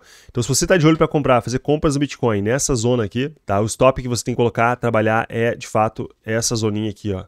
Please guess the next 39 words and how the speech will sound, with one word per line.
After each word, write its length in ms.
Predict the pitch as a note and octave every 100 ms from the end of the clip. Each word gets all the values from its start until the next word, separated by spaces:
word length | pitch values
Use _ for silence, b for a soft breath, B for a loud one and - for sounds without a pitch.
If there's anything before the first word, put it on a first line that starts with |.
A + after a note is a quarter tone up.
| -
Você 140 | G2
tem 100 | A2+
que 80 | A2+
tra-, 160 | - A2+
botar 280 | A#2 A2 A2
o 40 |
stop 340 | - A2 -
aqui 160 | A2 A#2
nessa 320 | A2+ B2 C3+
região 480 | A#2+ G#2 G#2 G#2+ G#2+
dos 300 | A2 A2 A#2
sessenta 520 | - A2+ - A#2 A2
e 80 | -
cinquenta 240 | - B2+
e 20 | A#2+
nove 120 | A2+
mil 120 | A2+
dólares, 340 | G2 F2+ F2+ -
tá? 160 | G2+
Esse, 220 | A2+ D3+
essa 200 | B2 C3
região 160 | C3 B2+
de 60 | A#2
volume, 360 | A2+ A#2 G#2+
esse 140 | C3 -
candle 180 | C#3+
de 60 | A#2
volume 260 | A#2 A#2 A#2
aqui 200 | - G#2+
é 60 | A2
o 40 |
stop 460 | A2+ - A2 - G#2+ b b -
pra 100 | A#2
você 180 | G#2
trabalhar. 440 | A#2+ B2 A#2 F#2 - -
Então, 180 | A2+ D#3+
quanto 180 | E3+ D#3+
mais 300 | D3+ G#3
o, 80 | F3+